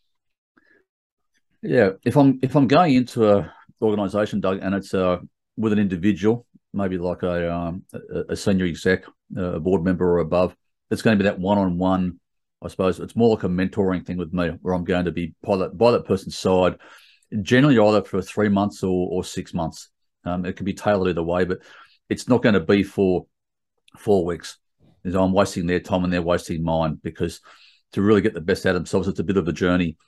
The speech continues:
If someone's at that level and they're in a bit of a, um, a bit of a meltdown, I suppose you wanna call it, um, you've really gotta take that time with them to really, um, get them back to the, that best version of themselves.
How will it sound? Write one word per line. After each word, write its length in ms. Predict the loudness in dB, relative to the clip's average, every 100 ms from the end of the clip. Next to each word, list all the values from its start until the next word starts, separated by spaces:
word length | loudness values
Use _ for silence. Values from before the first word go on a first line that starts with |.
| _ _
If 120 | -10 -2
someone's 520 | 2 4 2 0 -8 _ _ _
at 160 | 0 2
that 180 | 2
level 380 | 4 2 2 -2 -10 _ _ _ _
and 140 | -4
they're 120 | -2
in 80 | -2
a 20 |
bit 120 | -2 -2
of 100 | 0
a, 200 | 0 0
um, 440 | -2 -2 -4 -8 _ _ _ _ -20 _ _ _ _ _ _ _ -12
a 180 | -6 0
bit 140 | 2
of 80 | 4
a 40 |
meltdown, 500 | 4 4 4 2 2
I 40 | 0
suppose 280 | -2 -2
you 60 | -2
wanna 140 | -4
call 320 | -4 -2 0 0
it, 340 | -4 _ -10
um, 480 | -6 -6 -6 -8 -12 _ _
you've 220 | -4 -2
really 240 | 2 4 6
gotta 280 | 4 2 -4 _ -8
take 240 | -6 -2
that 180 | -4 -4
time 280 | -2 0 2
with 120 | 0
them 260 | -2 -4 -6
to 120 | -4
really, 440 | 0 2 2 0 -2
um, 440 | -2 -4 -4 -8 -10
get 140 | -4 -2
them 120 | 0
back 160 | -2 -2
to 100 | -4
the, 80 |
that 180 | -2 -2
best 200 | -2 -2
version 280 | 2 2 0
of 80 | -4
themselves. 560 | -4 0 0 0 -4